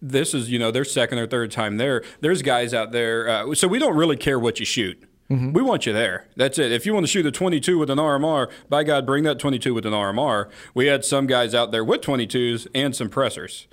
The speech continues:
Speaker 1: So we don't, and these guys are ringers, though. That's what I call 'em. So they, last week we started at seven yards.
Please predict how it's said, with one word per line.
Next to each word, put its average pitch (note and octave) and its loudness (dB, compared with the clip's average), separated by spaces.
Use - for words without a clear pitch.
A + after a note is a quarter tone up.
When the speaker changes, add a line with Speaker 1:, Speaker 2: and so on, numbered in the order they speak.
Speaker 1:
So C#3+ 2
we D#3 4
don't, G3 0
and B2 2
these B2+ 0
guys B2 2
are G#2 -2
ringers, G2+ 0
though. G2+ 0
That's G2+ -2
what A2+ -2
I G2+ 2
call G2+ -2
'em. G2 -4
So D3+ 2
they, D#3 2
last E3 0
week F#3+ 2
we E3 0
started D3 0
at B2 -4
seven C3 2
yards. G#2+ 0